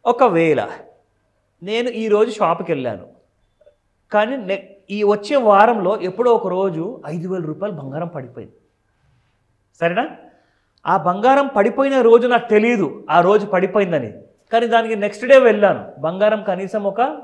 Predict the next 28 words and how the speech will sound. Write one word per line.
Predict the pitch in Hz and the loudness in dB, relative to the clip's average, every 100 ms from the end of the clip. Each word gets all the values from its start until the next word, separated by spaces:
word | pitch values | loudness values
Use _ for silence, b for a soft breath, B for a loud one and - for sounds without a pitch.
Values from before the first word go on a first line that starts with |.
| - | -14
మూడు | 147 170 | -8 -4
వేల | 180 | -2
రూపాయలు | 165 170 196 | -2 -2 -2
పెరిగిపోయింది. | 170 175 160 151 107 | -2 -4 -2 -4 -4
అంటే | 120 214 | -10 -10
first | 151 143 - | -8 -10 -6
day | 202 247 | -2 -2
ఫైవ్ | 247 160 156 180 | 0 -4 -2 -4
థౌజండ్ | 175 202 - | -6 -4 -2
పడింది, | 147 185 147 147 - b b b b b _ | -2 -2 -6 -8 -10 b b b b b _
Next | 143 170 - 233 | -4 -4 -4 2
day | 254 | 4
నేను | 247 233 202 | 4 0 -4
వెళ్ళేసరికి | 180 208 233 214 165 175 | 0 4 4 2 0 -2
ఒక | 220 202 | -4 -4
త్రీ | 202 190 | -6 -2
థౌజండ్ | 196 185 | -2 -2
రూపీస్ | 175 226 - | -6 -8 0
పెరిగింది. | 170 160 143 92 - _ _ _ _ - | 2 2 -4 -8 -16 _ _ _ _ -4
అలాంటప్పుడు | 151 180 190 180 220 208 | 0 0 0 -4 -4 -2
నాకు | 202 196 196 190 185 190 143 | -2 -2 -2 -2 -4 -10 -4
ఏ | 175 | 0
రేటు | 196 202 | 0 0
ఇస్తారు | 202 - 196 | -4 0 0
మీరు? | 190 185 185 190 b b b b _ | 0 -6 -10 -12 b b b b _
స్పాట్ | - 156 147 180 185 | -4 0 2 2 0
రేట్ | 190 185 | -2 -2
ప్రకారంగా | 170 139 151 139 131 131 147 | -4 -4 -4 -4 -6 -4 -2